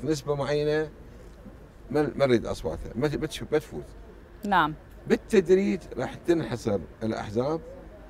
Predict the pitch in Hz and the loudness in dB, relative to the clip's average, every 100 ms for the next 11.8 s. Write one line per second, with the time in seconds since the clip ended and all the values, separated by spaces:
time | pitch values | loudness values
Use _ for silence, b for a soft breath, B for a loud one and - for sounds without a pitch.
0 | - 117 110 110 135 117 101 113 131 - | -10 -6 -2 0 0 0 0 0 0 0
1 | 107 113 156 185 202 202 151 131 123 117 | 0 2 4 2 0 0 2 2 2 0
2 | 120 120 113 - 120 110 123 120 107 117 | 2 2 2 -4 -4 0 2 2 0 -2
3 | 117 117 92 127 123 127 135 139 - B | 0 0 0 -2 -2 -2 -2 -4 -10 B
4 | B - 151 147 123 113 113 123 147 151 | B 0 4 4 4 2 -2 0 0 2
5 | 156 117 127 147 170 160 139 113 120 120 | 0 0 0 4 4 2 0 0 -2 0
6 | 135 127 127 113 - 113 120 131 123 - | -2 0 2 0 0 0 2 2 -2 -8
7 | - - 107 107 95 85 78 - - - | -16 -6 2 2 2 -2 -8 -14 -18 -20
8 | B B B 190 202 - - 185 165 151 | B B B -2 2 2 4 4 4 2
9 | 147 120 104 98 92 80 76 - - - | 0 0 -2 -4 -4 -6 -6 -12 -16 -18
10 | - - - - 180 190 - 156 139 117 | -18 -18 -18 2 4 4 2 2 2 -2
11 | 127 139 151 131 117 110 110 117 | -2 0 2 2 2 2 2 -2